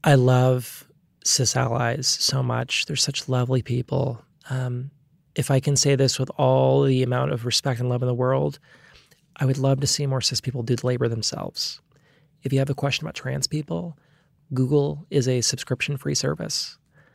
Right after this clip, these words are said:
And it's so easy to just go look it up. Um,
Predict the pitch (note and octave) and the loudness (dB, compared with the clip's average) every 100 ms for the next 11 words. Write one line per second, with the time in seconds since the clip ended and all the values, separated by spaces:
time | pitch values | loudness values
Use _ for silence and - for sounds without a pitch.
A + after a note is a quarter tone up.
0 | _ _ _ - A#2+ A#2+ A#2+ C#3 - - | _ _ _ -6 -2 0 -2 0 0 2
1 | C#3 C3+ C3+ C3+ C#3 C#3 - C3 B2+ B2+ | 4 6 4 4 2 2 0 2 4 6
2 | B2 B2 - B2 - - C3+ C3 C#3 D3+ | 4 0 -2 0 -2 2 2 4 0 -2
3 | G2 - - _ _ _ _ _ _ _ | -2 -6 -14 _ _ _ _ _ _ _
4 | _ - C3 C3 C3 C#3+ | _ -6 -4 -2 -4 -8